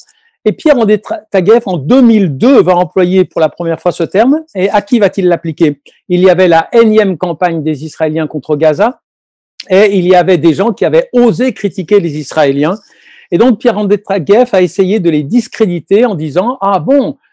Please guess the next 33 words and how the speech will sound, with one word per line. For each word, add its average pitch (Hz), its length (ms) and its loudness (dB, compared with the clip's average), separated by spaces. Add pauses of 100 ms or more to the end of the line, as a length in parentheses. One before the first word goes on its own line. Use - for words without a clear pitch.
(120)
vous 175 80 -2
critiquez 208 460 -2
Israël, 196 440 -2
donc 247 360 2
vous 175 120 -4
soutenez 226 680 0
le 170 160 2
Hamas, 156 480 -2 (240)
donc 247 420 0
vous 202 220 0
êtes - 180 -4
pro-islamiste. » 190 1040 -2 (320)
Et 208 80 2
comme 269 460 2 (400)
les, 202 480 2
euh, 165 160 0
soutiens - 800 -2
de 185 80 0
la 170 100 0
cause 185 220 -2
palestinienne 175 580 -6
se - 140 -12
recrutent 160 340 -6
plus 165 140 -10
naturellement 160 500 -4
dans 151 100 -4
la 151 140 0
gauche 190 360 0
française 170 420 -8
que - 100 -8
dans 151 160 -4
l'extrême 151 460 -6
droite, 208 320 -2